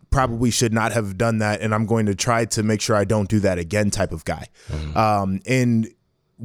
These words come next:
Speaker 1: if you look at the Cardale Jones story as it's been written, I don't know if you really get that side of Cardale's ownership of his journey.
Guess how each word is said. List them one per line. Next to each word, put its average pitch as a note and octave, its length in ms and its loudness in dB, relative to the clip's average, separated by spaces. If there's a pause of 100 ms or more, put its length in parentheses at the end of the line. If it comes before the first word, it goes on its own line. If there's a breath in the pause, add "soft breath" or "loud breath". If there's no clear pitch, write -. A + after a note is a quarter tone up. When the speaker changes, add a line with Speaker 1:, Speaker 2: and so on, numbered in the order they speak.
(220)
Speaker 1:
if C3 220 0
you C3+ 280 4
look B2+ 260 0
at D3+ 140 0
the A#2 120 0
Cardale B2+ 400 2
Jones A#2 280 0
story A2+ 280 2
as G2+ 100 0
it's G#2 200 -8
been G#2 360 0
written, A2 440 0 (420 soft breath)
I C#3 80 0
don't C3+ 160 -2
know B2+ 120 2
if A#2 140 -6
you A2+ 120 2
really A2 240 2
get A#2+ 320 -2
that A2 180 -2
side G#2+ 380 0
of G2+ 320 -4
Cardale's A#2 720 2
ownership A2+ 600 2 (120)
of A2 340 2
his F#2+ 300 -2
journey. F#2 440 -2